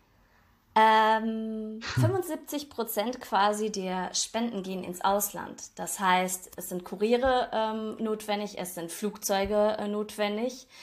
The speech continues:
Speaker 1: Und, äh, es ist ein wirklich großes Organisationsapparat, was dahinter steckt. Äh, wenn aber dein Spender, äh, dein Patient, sorry,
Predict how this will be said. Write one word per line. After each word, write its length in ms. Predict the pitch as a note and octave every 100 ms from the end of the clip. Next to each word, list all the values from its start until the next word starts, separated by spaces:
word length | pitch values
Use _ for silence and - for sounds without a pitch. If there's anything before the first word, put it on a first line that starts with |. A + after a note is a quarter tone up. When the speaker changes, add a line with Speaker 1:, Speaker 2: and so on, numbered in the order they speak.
| - - - - -
Speaker 1:
Und, 440 | G#3 G#3 G#3 -
äh, 320 | G3 G3 F#3+
es 140 | F#3+ -
ist 180 | -
ein 340 | - G3 G3 G3+
wirklich 400 | B3+ B3+ A#3+ A#3
großes 440 | G3+ G#3+ G#3+ -
Organisationsapparat, 1200 | G3 F#3+ F#3 F#3+ F#3 G#3+ G#3 G#3 - E3+ E3 -
was 160 | - -
dahinter 400 | E3 E3 F3+ F3
steckt. 420 | - - - - - - - -
Äh, 200 | A#3 A#3
wenn 120 | C4+
aber 300 | F4 A#3+ G#3+
dein 160 | G#3 G3
Spender, 540 | - G3+ G#3+ G#3 G3+
äh, 80 | G#3+
dein 200 | G3+ F#3
Patient, 400 | F#3 F#3 A3+ G3
sorry, 380 | G3 F3 G3